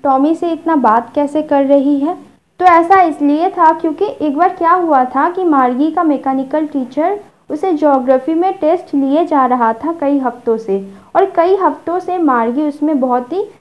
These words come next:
गंदा perform कर रही थी। तो उसकी मम्मी को डाउट हुआ और उसकी मम्मी उसके mechanical teacher को दिखाने के लिए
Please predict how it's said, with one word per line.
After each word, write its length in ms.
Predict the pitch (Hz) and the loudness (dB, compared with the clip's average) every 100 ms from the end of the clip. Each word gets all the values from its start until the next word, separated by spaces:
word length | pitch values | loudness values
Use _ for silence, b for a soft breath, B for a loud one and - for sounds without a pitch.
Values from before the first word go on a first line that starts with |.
| - | -2
गंदा 340 | 247 269 320 | 4 6 6
perform 440 | 359 339 330 269 254 | 4 0 0 0 0
कर 200 | 240 233 | -2 -2
रही 300 | 226 220 214 | 0 -2 -4
थी। 280 | 214 185 180 _ _ _ - | -4 -8 -8 _ _ _ 4
तो 120 | 392 | 4
उसकी 220 | 381 392 | 4 -2
मम्मी 340 | 370 302 320 | 0 0 0
को 160 | - 392 | 0 0
डाउट 480 | 247 214 262 311 302 | 2 2 2 0 -2
हुआ 280 | 262 233 302 B B - | 0 0 -4 B B -2
और 120 | 339 | -2
उसकी 260 | 349 - 370 | -2 -6 -2
मम्मी 360 | 302 254 294 | 0 0 0
उसके 260 | 370 349 349 | -2 -6 -4
mechanical 600 | 294 254 254 262 285 302 | -2 -2 -4 -2 -2 -2
teacher 360 | 285 262 311 | -2 -4 -4
को 160 | 311 320 | -4 -4
दिखाने 520 | 262 262 240 233 262 | -4 -4 -4 -4 -4
के 240 | 311 285 240 | -2 0 0
लिए 380 | 220 240 403 | -2 -2 -4